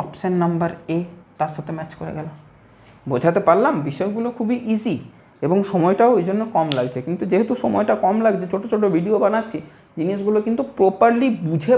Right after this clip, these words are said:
পড়ে যাও, না বুঝে যেও না, ঠিক? ওকে, ক্লিয়ার?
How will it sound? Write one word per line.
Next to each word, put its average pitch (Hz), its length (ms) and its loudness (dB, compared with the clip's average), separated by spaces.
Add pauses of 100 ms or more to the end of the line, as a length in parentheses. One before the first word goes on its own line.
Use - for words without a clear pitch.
পড়ে 151 220 2
যাও, 107 200 -4
না 156 60 0 (100)
বুঝে 196 280 2
যেও 143 220 0
না, 110 60 -12 (1400)
ঠিক? 240 120 4 (340)
ওকে, 196 140 0 (180)
ক্লিয়ার? 170 280 2